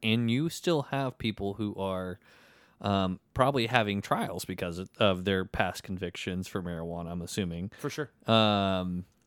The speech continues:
Speaker 1: is there any talk on the inside about what's gonna happen with all of that?
Speaker 2: Uh, you know, oddly enough, um,
Speaker 1: 'Cause, like, what happens if they go and get a legal card, but they're still on, you know?
Speaker 2: It does. It's not retroactive.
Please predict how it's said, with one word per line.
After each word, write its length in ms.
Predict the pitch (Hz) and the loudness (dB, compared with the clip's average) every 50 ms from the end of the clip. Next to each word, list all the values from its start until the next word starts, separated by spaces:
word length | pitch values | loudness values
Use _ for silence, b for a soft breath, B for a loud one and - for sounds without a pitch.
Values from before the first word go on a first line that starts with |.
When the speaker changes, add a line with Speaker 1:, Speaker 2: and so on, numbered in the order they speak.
| - - _ - - _ _ _ - | -20 -14 _ -12 -14 _ _ _ 4
Speaker 1:
is 160 | 117 117 107 | 4 4 6
there 180 | 117 127 135 131 | 6 4 4 4
any 200 | 135 139 127 117 | 2 2 2 4
talk 320 | - 135 123 131 - - | 4 4 4 4 2 2
on 100 | 113 107 | 2 4
the 80 | 107 104 90 73 | 2 2 0 0
inside 560 | 101 110 127 135 - - 160 151 160 170 165 | -2 -2 0 -2 -2 -2 -2 -2 0 -2 0
about 220 | 147 147 139 123 | 0 0 0 0
what's 220 | 127 135 131 - - | 0 0 0 0 0
gonna 160 | 156 131 113 | -2 -2 -2
happen 420 | - - 120 131 - - 202 254 | 0 0 -2 0 0 0 0 0
with 160 | 285 277 - | 0 -2 -2
all 220 | 247 269 311 349 370 | -2 -2 -2 -2 -2
of 80 | 359 | -2
that? 200 | 381 403 415 415 427 | -2 -2 -4 -2 0
Speaker 2:
Uh, 40 | 170 | 0
you 180 | 156 160 170 165 | 2 2 2 4
know, 100 | 185 170 | 4 4
oddly 280 | 143 160 196 170 139 127 | 2 2 0 0 0 0
enough, 300 | 117 131 143 123 - - | 0 -2 -2 -4 -6 -6
um, 320 | - 131 117 113 110 107 101 | -4 -4 -2 -2 -4 -4 -2
Speaker 1:
'Cause, 180 | - 160 147 | -2 0 2
like, 160 | 156 151 147 - | 2 2 2 2
what 100 | 202 233 | 2 2
happens 280 | 220 214 214 190 180 | 2 0 0 -2 -2
if 120 | 180 160 - | -2 -2 -2
they 120 | 175 160 | -4 -2
go 220 | 151 156 156 160 | 0 0 0 0
and 140 | 160 151 147 | 0 0 0
get 160 | 143 147 156 - - - _ _ - | -2 -2 -4 -4 -12 -20 _ _ -4
a 260 | 127 131 131 127 123 | -2 0 0 0 0
legal 380 | 120 131 156 175 160 117 110 | 0 0 0 2 2 0 0
card, 420 | - - 107 101 98 98 98 104 101 | 2 2 2 2 2 0 -2 0 0
but 160 | 104 104 - | 0 0 0
they're 100 | 101 98 | -2 -4
still 300 | - - - 110 107 104 | -4 0 0 2 2 2
on, 320 | 101 101 101 98 98 101 - b b b b b b b b b b _ - | 2 2 0 0 -2 -4 -6 b b b b b b b b b b _ 0
you 100 | 110 104 | 0 2
know? 220 | 98 92 90 90 - - _ | 2 2 -2 -2 -4 -4 _
Speaker 2:
It 200 | 147 180 190 165 | 2 4 4 6
does. 160 | 180 180 151 | 6 4 4
It's 160 | 160 139 - | 2 -2 -2
not 160 | 160 147 135 113 | 0 0 0 0
retroactive. 760 | 117 113 - - 104 92 90 90 - - - 104 107 - | 0 -2 -2 -4 -8 -6 -6 -10 -12 -12 -14 -14 -14 -16